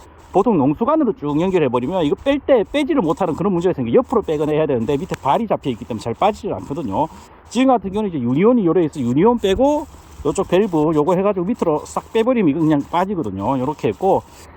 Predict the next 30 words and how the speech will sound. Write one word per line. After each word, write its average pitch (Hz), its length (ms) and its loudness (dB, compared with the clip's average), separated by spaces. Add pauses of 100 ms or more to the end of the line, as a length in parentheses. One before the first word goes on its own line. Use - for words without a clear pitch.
(120)
그리고 247 480 4
전자 156 320 2
밸브하고 247 640 0
이런 240 140 -2
거 220 80 0
달 123 140 -2
때 180 200 0
전자 123 240 0
밸브나 254 300 0
밸브도 226 320 2
똑같습니다. 143 560 -2 (580)
여기에 247 300 4
유니온을 185 420 4
꼭 165 160 -4
넣어주셔야 170 400 0
돼요. 98 180 -4
여기 95 200 -8 (400)
밑에 240 260 -2 (140)
그 156 80 0
전자 143 200 0
밸브 233 220 2
밑에 190 320 0
말고 135 300 2
위쪽에 170 480 0
이제 127 120 -2
유니온을 151 520 2
넣어주면 135 580 2 (540)
요 190 180 6
유니온을 220 520 4
풀고 254 560 2